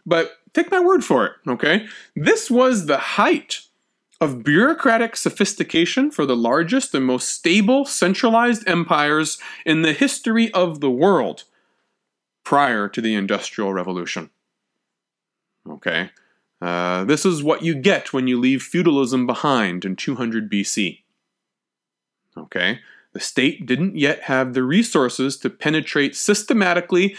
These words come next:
in uniform fashion into every household. So government consisted of a series of personalized client-patron relationships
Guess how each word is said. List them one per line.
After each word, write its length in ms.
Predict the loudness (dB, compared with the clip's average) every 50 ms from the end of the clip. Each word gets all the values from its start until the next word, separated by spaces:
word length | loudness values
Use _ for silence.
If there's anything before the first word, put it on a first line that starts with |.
| -10 -4
in 180 | 0 0 2 2
uniform 600 | 2 4 4 4 4 2 2 2 2 4 2 2
fashion 500 | 2 2 0 0 0 0 0 0 0 0
into 300 | 0 0 0 0 0 0
every 220 | 0 0 0 0
household. 500 | 2 2 0 0 2 0 0 -2 -2 -6 _ _ _ _ _ _ _ -20 -20 _ _ _ -20 -20 _ _ -20 -20 _ -4
So 160 | 0 0 0
government 720 | 2 2 2 2 4 4 2 2 2 0 -2 -4 -6 -10 -12 _ _ _ _ _ _ _ _ _ _ _ 0
consisted 600 | 0 2 2 2 0 0 0 0 0 0 2 2
of 100 | 4 2
a 100 | 2 0
series 560 | 0 -2 -2 0 0 2 2 2 2 0 0
of 240 | -2 -6 -6 -8 -6
personalized 1000 | -2 0 0 0 0 -2 0 0 2 2 2 2 2 0 -2 -2 -4 -8 -16 -16
client-patron 1200 | -10 -4 -2 0 2 2 2 0 0 -4 -8 -12 -6 -2 -2 -2 -2 -2 -2 0 2 2 2 0
relationships 1000 | 0 -2 0 0 0 0 0 0 0 0 0 0 -2 -2 -2 -6 -6 -8 -10